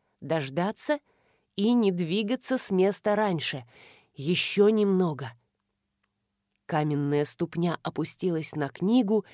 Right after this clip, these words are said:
и погасила пламя. Василиса рванула с места. Двигаться быстро и тихо, смотреть под ноги и глядеть по сторонам, держаться в тени. Сердце билось во всем теле сразу,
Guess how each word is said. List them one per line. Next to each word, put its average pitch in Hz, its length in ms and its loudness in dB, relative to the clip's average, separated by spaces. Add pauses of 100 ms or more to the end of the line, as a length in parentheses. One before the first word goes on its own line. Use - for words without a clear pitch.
(280)
и 208 100 -4
погасила 165 720 0
пламя. 127 540 -6 (920)
Василиса 214 760 2
рванула 196 600 4
с - 140 -4
места. 151 420 -6 (540)
Двигаться 170 600 0
быстро 185 520 -2
и 208 200 -6
тихо, 143 460 -6 (300)
смотреть 175 600 0
под 180 280 4
ноги 202 340 2 (220)
и 226 80 0
глядеть 208 480 2
по 196 100 2
сторонам, 147 580 0 (320)
держаться 214 640 6
в - 60 -8
тени. 214 400 2 (640)
Сердце - 560 -2
билось 202 420 2
во 175 140 0
всем 214 320 0
теле 226 320 4
сразу, 160 540 -2